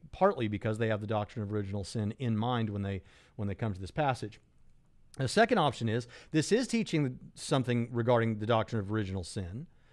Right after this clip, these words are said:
but not necessarily that we are born guilty of Adam's sin, but rather he's expressing what we all, most all Christians recognize as true,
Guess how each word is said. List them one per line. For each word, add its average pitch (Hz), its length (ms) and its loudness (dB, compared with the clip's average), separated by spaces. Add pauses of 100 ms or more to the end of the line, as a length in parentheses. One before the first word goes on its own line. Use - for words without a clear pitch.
(500)
but 156 480 6
not 175 260 6
necessarily 151 880 6 (180)
that 143 180 6
we 139 140 6
are 135 80 10
born 131 380 4
guilty 139 520 2
of 110 160 -2
Adam's 98 360 -6
sin, 87 320 -10
but 135 100 -2
rather 139 420 4 (220)
he's 151 220 2
expressing 147 600 4
what 135 360 6
we 123 560 0 (460)
all, 160 360 6
most 143 460 2
all 185 240 8
Christians 107 460 0
recognize 104 420 -2
as 95 80 -10
true, 113 260 -2